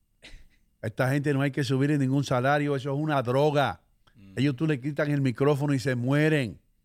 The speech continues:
Speaker 2: Yeah.
Speaker 1: You know what I mean?
Speaker 2: Of
Speaker 1: And I
Speaker 2: course.
Speaker 1: said, "Bingo, this son of a bitch knows."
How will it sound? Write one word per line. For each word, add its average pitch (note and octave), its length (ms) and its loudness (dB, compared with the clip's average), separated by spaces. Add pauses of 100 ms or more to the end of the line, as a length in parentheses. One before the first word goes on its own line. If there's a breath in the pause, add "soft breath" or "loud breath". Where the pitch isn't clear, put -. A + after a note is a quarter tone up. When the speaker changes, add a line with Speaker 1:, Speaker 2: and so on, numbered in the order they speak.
(180)
Speaker 2:
Yeah. F2 260 -20
Speaker 1:
You A2 140 0
know A#2+ 160 2
what B2 80 0
I A#2+ 40 0
mean? C3 240 0 (380)
Speaker 2:
Of - 180 -20
Speaker 1:
And A#2+ 160 2
I C3 40 4
Speaker 2:
course. B2 160 0
Speaker 1:
said, B2 200 0 (140)
"Bingo, D3 420 2
this A#2 140 -2
son D3 220 -2
of C3+ 80 -2
a C3 40 -6
bitch C3+ 220 -6
knows." C#3 500 -4